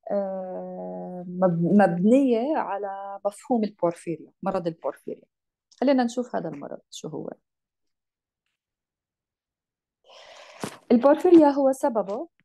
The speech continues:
هو عدد من الأمراض، زي ما شفتوا ست بوكسات عندي، عندي أنواع من البورفيريا. It comes due to defect in the heme synthesis. سببها هو خلل في تصنيع الهيم. ممكن يكون هذا الخلل وراثيًا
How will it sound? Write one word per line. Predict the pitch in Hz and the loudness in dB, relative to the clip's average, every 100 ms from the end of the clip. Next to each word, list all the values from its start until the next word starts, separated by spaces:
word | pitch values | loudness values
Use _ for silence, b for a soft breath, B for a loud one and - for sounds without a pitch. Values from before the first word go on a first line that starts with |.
| - | -4
هو | 226 | -2
عدد | 220 240 208 | -2 -2 -6
من | 202 | -10
الأمراض، | 185 - 185 185 196 | -10 -10 -8 -8 -8
زي | 196 | -8
ما | 185 | -12
شفتوا | - 202 175 | -18 -20 -8
ست | 208 208 | -8 -4
بوكسات | 180 - 202 202 | -6 -4 -6 -4
عندي، | 160 165 196 | -8 -8 -8
عندي | 196 180 - | -8 -4 -4
أنواع | 180 190 175 | -4 -6 -6
من | 160 | -8
البورفيريا. | 160 151 156 _ 185 214 330 - b b b b - | -14 -12 -12 _ -6 -4 -4 -8 b b b b -8
It | |
comes | 220 302 311 | 0 4 4
due | - 208 240 262 | 2 -8 -4 -2
to | 214 | -2
defect | 196 285 - 302 294 - 208 | -2 -6 -2 0 0 0 -4
in | 208 | -2
the | 208 | -2
heme | 247 220 | -2 -2
synthesis. | - 185 175 - 139 | -6 -8 -8 -10 -12
سببها | 151 - - 226 269 233 240 | -12 -14 -4 0 0 4 2
هو | 233 220 226 | 4 -2 -2
خلل | 247 240 226 247 220 | -4 -6 -4 -4 -8
في | |
تصنيع | 208 - - 165 | -12 -14 -12 -10
الهيم. | 156 151 143 175 b b b b b _ | -10 -12 -18 -18 b b b b b _
ممكن | 269 330 370 | 0 4 2
يكون | 330 320 | 4 4
هذا | 294 269 | 6 4
الخلل | 262 - 262 208 214 | 2 0 0 0 0
وراثيًا | 262 247 233 - 202 170 190 | 2 2 0 -8 -12 -12 -14